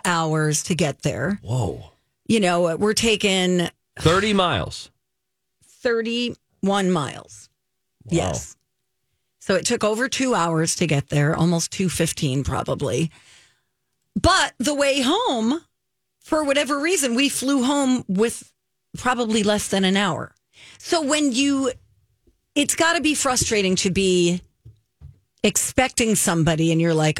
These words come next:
Speaker 1: "Okay, I'll get in the shower at two o'clock." But your guests are already here because they didn't know they were gonna be early. Very
Speaker 2: Yeah.
Speaker 1: frustrating.
Speaker 2: Yeah. I lived in the greater Los Angeles area for a while. And same kind of thing. I worked,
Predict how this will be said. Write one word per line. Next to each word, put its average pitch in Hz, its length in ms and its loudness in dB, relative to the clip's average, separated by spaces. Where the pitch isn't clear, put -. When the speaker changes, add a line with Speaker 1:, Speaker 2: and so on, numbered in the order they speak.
Speaker 1:
"Okay, 262 800 0
I'll 302 180 -2
get 311 160 0
in 269 120 0
the 240 80 0
shower 175 460 0
at - 160 -4
two 180 240 0
o'clock." 156 500 -4
But 233 160 0
your 233 120 2
guests 294 340 0
are 226 120 2
already 196 280 0
here 277 240 -2
because 220 220 -4
they 185 100 2
didn't 165 240 0
know 277 200 2
they 190 140 0
were 160 80 0
gonna 160 140 0
be 156 220 -2
early. 139 400 -2
Very 233 380 2
Speaker 2:
Yeah. 139 100 2
Speaker 1:
frustrating. 80 680 0
Speaker 2:
Yeah. 117 540 2
I 131 460 2
lived 110 300 2
in 104 100 4
the 101 60 2
greater 98 280 2
Los 92 240 0
Angeles 95 380 0
area 80 240 2
for 80 180 0
a 73 60 0
while. 67 400 -2
And 82 480 2
same 110 280 2
kind 101 180 0
of 82 80 -4
thing. 92 200 0
I 95 160 0
worked, 104 420 -2